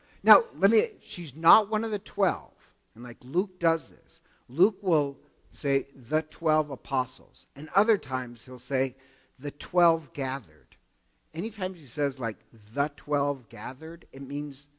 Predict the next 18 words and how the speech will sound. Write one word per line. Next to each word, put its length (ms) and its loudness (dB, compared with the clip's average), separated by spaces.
the 100 -14
church 460 -14
gathered. 420 -20
Does 120 -18
that 120 -4
mean, 120 -14
it 80 -14
doesn't 240 -10
mean 140 -8
twelve 500 -2
individuals. 720 -16
Twelve 400 2
means 300 -4
the 80 -20
church. 560 -16
When 120 -10
he 80 0
means 420 -4